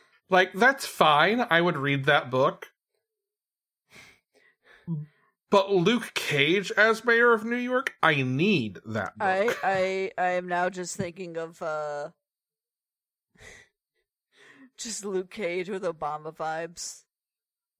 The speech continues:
Speaker 2: Like if, like if, like if
Speaker 1: <laughs>
Speaker 2: Obama had impenetrable skin. <laughs> Which in ter-, which in terms of
Speaker 1: Uh.
Speaker 2: jokes, well, not even jokes. I, I fit, no,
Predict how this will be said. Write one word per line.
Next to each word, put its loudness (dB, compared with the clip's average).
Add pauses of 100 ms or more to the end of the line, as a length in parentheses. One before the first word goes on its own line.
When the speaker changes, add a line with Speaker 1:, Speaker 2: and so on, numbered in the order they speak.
Speaker 2:
Like -10
if, -8
like -4
if, -2
like 4
if 0
Speaker 1:
<laughs> 4
Speaker 2:
Obama 0
had -6
impenetrable -14
skin. -12 (840)
<laughs> -18 (2500)
Which 0
in -6
ter-, 2
which 2
in 4
terms 4
of 0
Speaker 1:
Uh. -2
Speaker 2:
jokes, -4
well, -12
not -2
even -2
jokes. -4 (880)
I, -2 (180)
I 0
fit, -6 (100)
no, -2